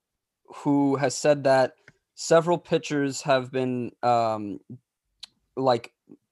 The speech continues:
tampering with baseballs while they pitched. One of them was Garrett Cole, one was Verlander. As you can see, there's a trend here on the Astros. Once again,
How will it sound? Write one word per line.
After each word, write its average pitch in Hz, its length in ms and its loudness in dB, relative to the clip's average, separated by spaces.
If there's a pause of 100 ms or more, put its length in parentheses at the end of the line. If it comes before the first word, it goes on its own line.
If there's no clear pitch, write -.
(120)
tampering 151 500 -4
with 135 240 -4
baseballs 127 800 -2
while 123 180 2
they 123 80 0
pitched. 160 400 -4 (440)
One 127 200 0
of 143 100 -2
them 156 220 0
was 160 140 -2
Garrett 165 320 0
Cole, 156 340 0
one 131 220 -4
was 147 360 -6
Verlander. 135 640 -2 (140)
As 131 180 0
you 143 60 -8
can 143 100 -6
see, - 160 -6
there's 143 160 -2
a 143 60 -6
trend 151 320 -4
here 151 300 -6 (260)
on 117 140 -6
the 143 80 -4
Astros. 147 680 -2
Once 120 220 -10
again, 156 380 -4